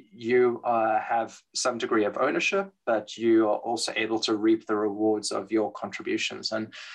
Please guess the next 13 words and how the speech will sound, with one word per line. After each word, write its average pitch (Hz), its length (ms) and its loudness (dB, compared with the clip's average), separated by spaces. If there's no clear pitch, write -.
I 127 140 2
believe 131 340 4
that 120 220 2
when 127 340 0
we 127 120 6
look 131 260 2
at 127 100 -4
the - 80 2
solutions 127 640 0
that 113 140 -2
are 110 100 0
going 113 300 -2
to, 107 500 2